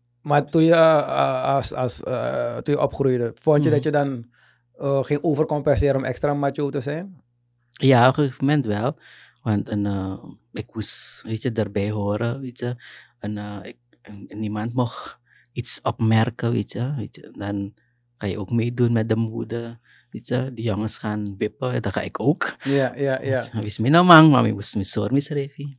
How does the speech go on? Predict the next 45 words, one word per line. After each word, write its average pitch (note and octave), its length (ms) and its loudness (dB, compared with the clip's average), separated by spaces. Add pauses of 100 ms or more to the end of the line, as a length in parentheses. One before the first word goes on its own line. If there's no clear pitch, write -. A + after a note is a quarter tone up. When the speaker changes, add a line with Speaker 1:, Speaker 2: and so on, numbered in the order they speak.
Speaker 1:
Maar D#3 160 2
als F3 120 2
je E3+ 80 0
die, C#3 600 0 (600)
keek D#3+ 160 4
naar D3+ 100 4
die D3+ 100 4
vrienden C#3+ 240 0
van C3 160 0
toen, A#2 240 -6
zijn D#3+ 140 0
nog C3+ 80 0
steeds D3+ 160 -2
je D#3 60 -4
matties D3 280 -4
geweest, D3+ 280 -8
Speaker 2:
Ja. B2 140 2
Speaker 1:
gebleven? C#3+ 420 -2
Speaker 2:
Mhm. A#2 300 -6
Speaker 1:
Is - 80 -8
toch E3 140 -6
prachtig? D3+ 500 -8 (300)
Maar G#3 260 -6
die G3 140 0
moesten F#3+ 420 2
stiekem D#3+ 240 -2
Speaker 2:
Maar D3 80 8
Speaker 1:
toch - 100 8
Speaker 2:
soms C3+ 160 10
zeg C#3 160 8
Speaker 1:
weten? D#3+ 200 0 (500)
Speaker 2:
Ja, G4 300 10
ze G4 160 8
weten G3 320 8
het, D3 180 6
bepaalde D#3+ 360 8
Speaker 1:
Nee, - 0 -
maar E3 140 8
daarvoor F3+ 440 8
al C3+ 140 4
moesten D3 220 4
ze F3+ 100 4
weten C#3+ 240 2
van, C3+ 160 -2
nou, G2+ 260 -6